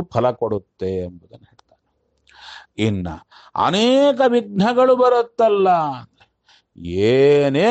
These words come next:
ವಿಘ್ನಗಳು ಬರಲಿ, ಮಾಡಿದ್ದೇನಿದೆ ಚೂರಾದ್ರೂ ಧರ್ಮಾನುಷ್ಠಾನ ತತ್ವಜ್ಞಾನಕ್ಕೋಸ್ಕರ ಭಗವಂತನಿಗಾಗಿ ಮಾಡಿದ್ದು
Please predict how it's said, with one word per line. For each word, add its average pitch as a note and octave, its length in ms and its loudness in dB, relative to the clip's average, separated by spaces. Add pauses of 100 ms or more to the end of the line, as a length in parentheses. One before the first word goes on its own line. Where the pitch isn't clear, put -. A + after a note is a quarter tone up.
ವಿಘ್ನಗಳು F3+ 600 -2
ಬರಲಿ, C3+ 420 -4 (520)
ಮಾಡಿದ್ದೇನಿದೆ D#3 1600 0
ಚೂರಾದ್ರೂ D#3+ 800 0
ಧರ್ಮಾನುಷ್ಠಾನ B2 1040 -2 (480)
ತತ್ವಜ್ಞಾನಕ್ಕೋಸ್ಕರ C3 1400 -2 (180)
ಭಗವಂತನಿಗಾಗಿ F#3+ 1120 -2
ಮಾಡಿದ್ದು A2+ 600 -6